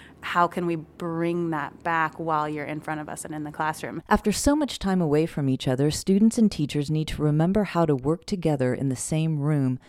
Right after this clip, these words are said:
Speaker 2: to create a functioning classroom community.
Speaker 1: The students that we have this year in sixth grade, they haven't been in school since fourth, fourth grade. That's, that's a huge <laughs> amount of time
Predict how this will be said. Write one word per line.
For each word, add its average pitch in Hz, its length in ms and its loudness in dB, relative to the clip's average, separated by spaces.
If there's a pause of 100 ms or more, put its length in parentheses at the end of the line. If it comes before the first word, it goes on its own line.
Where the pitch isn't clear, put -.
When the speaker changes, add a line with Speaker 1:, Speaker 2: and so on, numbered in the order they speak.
(180)
Speaker 2:
to 220 100 0
create 233 460 2
a 202 60 -2
functioning 202 600 -2
classroom 156 600 -4
community. 156 600 -4
Speaker 1:
The 185 60 -10
students 214 320 -8
that 185 140 -2
we 185 80 -6
have 175 180 -6
this 170 160 -8
year 175 120 -8
in 160 100 -8
sixth - 260 -10
grade, 233 460 -4 (200)
they 190 200 -4
haven't 247 260 -4
been 226 140 -6
in 202 80 -10
school 285 180 -10
since 202 240 -12
fourth, 190 260 -6 (140)
fourth - 380 -6
grade. 202 400 -6
That's, 208 240 0
that's 190 240 -4
a 190 40 -8
huge 233 560 -8
<laughs> - 40 -10
amount 262 400 2
of 220 200 0
time 208 440 -2